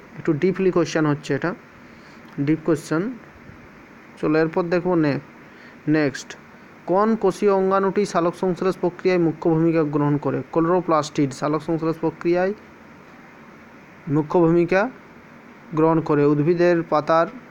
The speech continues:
মেসোফিল কলার ক্লোরোপ্লাস্টে সালোক সংশ্লেষ প্রক্রিয়াটি সংঘটিত হয়। আর দেখো, আট নম্বর, আত্মঘাতী থলি নামে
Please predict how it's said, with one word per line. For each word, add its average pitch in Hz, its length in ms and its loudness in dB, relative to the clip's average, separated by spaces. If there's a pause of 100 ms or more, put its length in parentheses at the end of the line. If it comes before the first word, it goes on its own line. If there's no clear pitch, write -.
(160)
মেসোফিল 156 420 0
কলার 156 340 2
ক্লোরোপ্লাস্টে 165 960 0 (120)
সালোক 143 320 -4
সংশ্লেষ 147 340 -4
প্রক্রিয়াটি 147 400 -4
সংঘটিত 139 420 -4
হয়। 135 140 -2
আর 151 120 0
দেখো, 170 340 -2 (600)
আট 156 180 0
নম্বর, 165 320 2
আত্মঘাতী 190 640 0
থলি 185 240 2
নামে 190 240 0